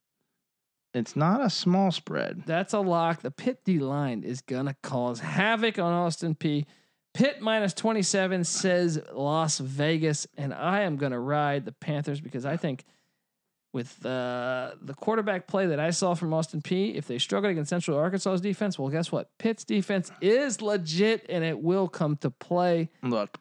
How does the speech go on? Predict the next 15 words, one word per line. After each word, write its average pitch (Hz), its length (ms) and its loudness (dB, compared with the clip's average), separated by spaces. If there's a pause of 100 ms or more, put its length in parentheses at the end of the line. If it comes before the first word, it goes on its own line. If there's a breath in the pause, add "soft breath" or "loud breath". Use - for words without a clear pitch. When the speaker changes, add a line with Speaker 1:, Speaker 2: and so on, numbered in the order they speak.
Speaker 2:
I 147 100 0
al- 180 80 6
Speaker 1:
Pitt 226 360 4 (100)
went 139 360 2
eight 143 180 4
and 156 160 0
five 117 340 2
last 101 400 0
year 107 180 2
and 104 300 0
didn't 135 360 0
win 117 160 0
a 104 100 0
single 117 360 0
game 104 380 0